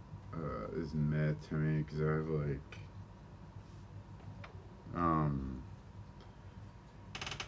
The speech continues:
like, uh, what was it, like, two songs or maybe three liked by them on my Spotify.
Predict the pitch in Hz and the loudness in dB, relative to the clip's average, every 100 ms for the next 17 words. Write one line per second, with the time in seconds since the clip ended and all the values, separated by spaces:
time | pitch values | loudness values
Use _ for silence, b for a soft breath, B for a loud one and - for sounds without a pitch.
0 | - - - - - - 78 76 - - | -8 -8 -8 -10 -10 2 6 6 2 -8
1 | - - - - - - - 82 85 76 | -12 -12 -14 -12 -12 -12 -4 2 6 6
2 | 73 60 52 50 - - - - - - | 6 4 0 -2 -4 -8 -10 -12 -10 -10
3 | - 90 82 76 - - - - 98 95 | -2 2 4 4 2 -4 -6 2 4 4
4 | - 95 92 92 92 90 - - 73 82 | 2 2 4 4 2 -2 -8 -8 -2 4
5 | 85 87 78 - 85 87 85 85 80 - | 6 4 2 4 6 8 8 8 6 0
6 | - 85 82 80 80 80 80 80 78 76 | 4 4 6 4 4 4 4 6 6 6
7 | 76 - 76 78 76 - 78 76 73 | 2 0 4 6 4 2 2 4 2